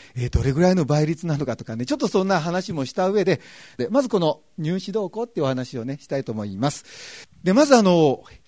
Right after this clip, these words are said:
今の順天堂大学医学部の、お、偏差値をね、ちょっとね、えー、載せております。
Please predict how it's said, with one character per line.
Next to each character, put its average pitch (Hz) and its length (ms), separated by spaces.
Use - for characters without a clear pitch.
今 285 220
の 147 200
順 202 220
天 240 180
堂 233 140
大 226 160
学 143 300
医 131 80
学 180 260
部 143 140
の、 110 380
お、 92 40
偏 156 340
差 170 200
値 - 340
を 113 100
ね、 131 120
ち 143 60
ょ - 20
っ - 20
と 110 140
ね、 123 260
え 110 120
ー、 113 40
載 117 100
せ 131 160
て 127 120
お 120 120
り 117 160
ま 110 140
す。 - 160